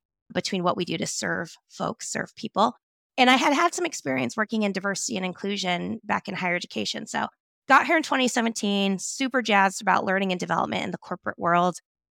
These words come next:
And Getty was also at the start of looking at this journey in diversity and inclusion, which I had had some experience in. And so fast forward to twenty twenty, kind of the, the layers of the team started to form. So when we talk about culture and development,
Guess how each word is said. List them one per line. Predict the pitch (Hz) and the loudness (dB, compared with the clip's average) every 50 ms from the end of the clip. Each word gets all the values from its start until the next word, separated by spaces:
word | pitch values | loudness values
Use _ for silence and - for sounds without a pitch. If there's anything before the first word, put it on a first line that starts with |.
| _ _ _ _ | _ _ _ _
And | 254 247 254 269 262 240 214 196 196 196 196 - - _ - | 6 8 8 8 8 8 6 6 4 2 -2 -4 -10 _ 6
Getty | 233 226 220 233 | 8 8 8 8
was | 220 208 208 | 6 6 6
also | 196 208 202 - - 202 190 185 185 180 - _ _ | 6 6 4 4 2 4 4 4 4 2 -4 _ _
at | - 202 - | -2 -2 0
the | - 190 | 0 -2
start | - - - - - - 208 202 202 202 - - | -2 -4 -8 -6 0 2 4 4 4 2 0 0
of | - - 185 180 180 175 - - _ _ _ _ | 2 4 4 4 2 0 -4 -12 _ _ _ _
looking | 226 202 214 226 220 - 240 202 190 - | 0 4 4 4 4 4 0 0 0 -2
at | - 190 180 - - - - | 0 0 0 0 -2 -4 -6
this | - 202 - - | -6 -6 -6 -6
journey | - - 196 180 196 196 180 - | -6 -4 -2 -2 -2 -2 -2 -2
in | - - | -4 -6
diversity | - 185 - 208 190 - - - 208 | -6 -8 -8 -8 -8 -6 -6 -6 -6
and | 202 | -8
inclusion, | - - - - 208 196 - 202 233 | -10 -10 -8 -8 -8 -6 -6 -6 -6
which | 247 - | -6 -2
I | 262 254 247 | 0 2 2
had | 254 226 | 2 2
had | - - - 247 | 0 -2 -4 -4
some | - - - 233 | -4 -8 -8 -8
experience | - - - - - 180 190 254 - - - - - - | -10 -12 -10 -6 -4 -4 -4 -4 -4 -6 -8 -8 -8 -6
in. | 196 - - 214 - _ _ _ _ _ _ _ _ - | -6 -6 -6 -8 -10 _ _ _ _ _ _ _ _ 2
And | 240 233 214 | 2 2 2
so | - - 240 220 214 214 214 208 202 - _ _ _ _ _ _ _ _ _ _ _ _ _ _ | 4 4 6 8 8 6 6 4 0 -4 _ _ _ _ _ _ _ _ _ _ _ _ _ _
fast | - - - 392 - - - - | -2 4 6 6 6 4 2 0
forward | - 254 262 262 262 277 269 - | 2 4 6 6 6 4 4 2
to | - - 262 240 240 233 233 233 | 0 0 2 4 4 4 2 0
twenty | 220 - - 269 262 269 262 | -2 -2 -2 0 2 0 0
twenty, | 233 - - - 240 240 233 226 226 233 220 - _ _ _ _ _ - | -2 0 0 2 2 4 2 2 2 0 -2 -6 _ _ _ _ _ -2
kind | - - - | -2 2 2
of | 302 285 | 2 4
the, | 269 302 269 - - | 4 4 4 4 2
the | 220 220 254 240 | 2 4 6 6
layers | 220 220 233 226 277 277 285 285 247 247 | 8 8 6 6 6 6 4 2 2 0
of | 233 220 | 0 0
the | 220 | 0
team | 214 - - 233 220 | 0 0 0 0 0
started | 202 - - 196 190 - | 0 0 -2 -2 -2 -2
to | - - | -6 -6
form. | - - 78 - 170 | -4 -4 -4 -2 -2
So | - - - - | -2 0 0 2
when | 202 220 240 | 2 2 2
we | 254 269 | 2 0
talk | - - - 269 - | 0 0 0 0 0
about | 262 226 220 - - | 2 2 2 2 2
culture | - - 202 - - 208 | -2 -6 -6 -4 -6 -6
and | 196 | -6
development, | 196 190 190 175 - - 185 180 175 | 0 2 2 2 2 0 0 -2 -2